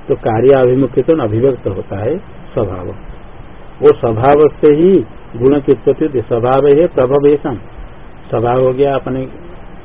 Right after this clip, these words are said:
पूर्व जन्म के किया द्वारा कर्म, उपासना, चिंतन आदि के संस्कार से जो अभी अभिव्यक्त हुआ, जिसका जैसे स्वभाव अभिव्यक्त हुआ उसके अनुसार उसका गुण होता है।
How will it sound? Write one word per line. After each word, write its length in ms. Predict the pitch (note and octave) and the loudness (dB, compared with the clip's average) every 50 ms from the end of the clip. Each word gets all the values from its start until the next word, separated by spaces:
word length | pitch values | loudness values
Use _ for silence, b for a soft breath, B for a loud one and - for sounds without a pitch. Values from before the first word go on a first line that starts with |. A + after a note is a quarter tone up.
| - - - - - - - | -20 -20 -20 -20 -16 -6 -2
पूर्व 280 | C3 A#2+ A#2+ C3+ C3 | 0 2 4 4 4
जन्म 360 | A#2+ C3 B2+ B2+ B2+ B2+ C3 | 4 2 0 0 -2 -4 -4
के 160 | B2 C#3 C3 A#2 | -4 -6 -6 -6
किया 260 | - - C3 B2+ B2 | -6 -6 -6 -6 -6
द्वारा 400 | A#2+ A2+ B2 B2 C3 C3+ C#3+ D3+ | -2 0 0 0 2 0 -2 -4
कर्म, 480 | C#3+ - - A#2+ A#2 A#2+ A#2+ B2 C3 | -6 -4 -4 -2 -2 -2 -2 -2 -2
उपासना, 960 | C#3+ D3 D3 C#3 - - - C3 B2 B2 - C3 B2+ C3 C3 C#3 C#3+ D3 C#3 B2+ A#2 A2+ - - | -2 -2 -4 -4 -6 -6 -4 -4 -4 -4 -4 -8 -8 -6 -6 -8 -8 -8 -10 -12 -12 -14 -10 -6
चिंतन 360 | B2+ A#2 A2+ A2 A2 B2+ B2+ | -6 -6 -4 -2 -4 -2 -2
आदि 220 | B2 A#2+ A#2 B2 | -4 -4 -6 -6
के 280 | A#2 - C3+ D3+ E3+ F3+ - - - - - - - - - | -6 -4 -4 -4 -4 -6 -10 -14 -18 -20 -20 -20 -20 -20 -10
संस्कार 580 | - - B2 A#2 A2 - - C#3 C3 B2+ C3 A#2+ - - | -6 -4 -4 -4 -6 -4 -2 -2 0 0 0 -2 -2 -2
से 240 | D3+ D#3+ E3+ F3 - - - - - - - - - | -2 -2 -2 -4 -8 -12 -18 -20 -20 -20 -18 -14 -12
जो 240 | A#2 A2 B2 C3 B2 | -2 0 2 2 4
अभी 180 | B2 A#2+ B2 | 4 4 2
अभिव्यक्त 520 | A#2+ A2 G#2+ G#2+ A#2+ C3 C#3 C3+ - - - | 2 2 0 0 2 2 2 2 2 0 -4
हुआ, 420 | A2+ A2 G#2 G2 A#2 C#3+ E3 F3+ - - - - - - - | -2 -2 -2 -2 -2 -4 -4 -6 -8 -12 -18 -20 -18 -14 -6
जिसका 360 | A#2+ C#3 D3 - - - C#3 | -2 -2 -2 -2 -2 -2 -2
जैसे 300 | C3 B2+ C3 A#2+ - C3+ | 0 0 -2 -2 -2 -4
स्वभाव 460 | A2+ - B2 A2 A2+ A#2+ A#2+ A#2+ A2+ G#2+ | -4 -4 -4 -2 0 0 0 0 0 0
अभिव्यक्त 360 | G#2+ A2+ A#2+ A#2+ A#2 A#2 - | 0 0 0 0 0 0 -2
हुआ 260 | C3+ C#3 D3+ E3+ F#3+ - - - - - - - - - F3+ | -2 -2 -2 -4 -6 -10 -16 -20 -20 -20 -20 -20 -6 -2 -2
उसके 280 | F3 - - - - | -2 -2 0 0 0
अनुसार 320 | - A2+ A2 A2 B2+ C#3 E3 | 0 0 0 -4 -6 -4 -4
उसका 300 | E3+ - - - C#3+ A#2 | -4 -6 -4 -4 -6 -4
गुण 220 | G#2+ A2 A2 G#2+ | -4 -6 -8 -8
होता 280 | G2+ F2+ - - A2 G2+ | -8 -10 -10 -12 -12 -12
है। 80 | G2 | -12